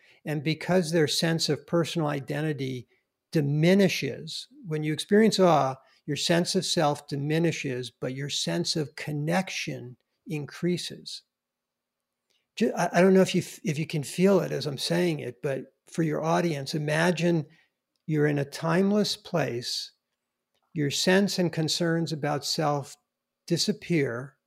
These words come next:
and you feel connected, deeply connected to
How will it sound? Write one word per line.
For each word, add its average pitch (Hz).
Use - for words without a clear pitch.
and 151
you 156
feel 196
connected, 156
deeply 202
connected 143
to 143